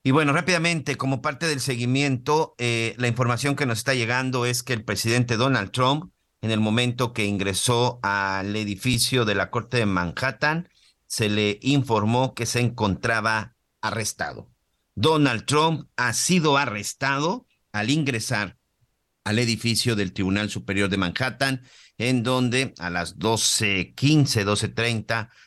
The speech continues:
tiempo del centro de México, estará sentado en el banquillo, en el banquillo de los acusados,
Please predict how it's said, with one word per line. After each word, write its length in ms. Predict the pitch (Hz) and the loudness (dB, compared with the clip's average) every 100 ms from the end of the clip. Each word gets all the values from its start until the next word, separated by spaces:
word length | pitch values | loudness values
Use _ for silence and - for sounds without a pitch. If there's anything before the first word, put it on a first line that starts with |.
| _ _ | _ _
tiempo 360 | 113 113 107 | -2 0 0
del 120 | 95 | -2
centro 320 | 85 110 104 95 | 0 -2 -2 -2
de 100 | 90 | 0
México, 580 | 107 117 - 120 131 131 - - | -2 -4 -4 0 0 -4 -14 -8
estará 420 | 85 98 98 107 | -4 -2 -2 -2
sentado 580 | - 98 95 - 117 113 | -2 -4 -4 -4 -4 -2
en 100 | 110 | -4
el 100 | 107 | -2
banquillo, 800 | 107 110 - 165 151 123 101 - | -2 -4 -2 0 2 0 0 -2
en 140 | 117 | -2
el 120 | 123 | 0
banquillo 480 | 123 123 123 151 147 | 0 -2 -4 0 2
de 60 | 131 | 2
los 180 | 120 | 0
acusados, 680 | 113 - 104 143 139 147 - | -2 -6 -2 0 0 -4 -8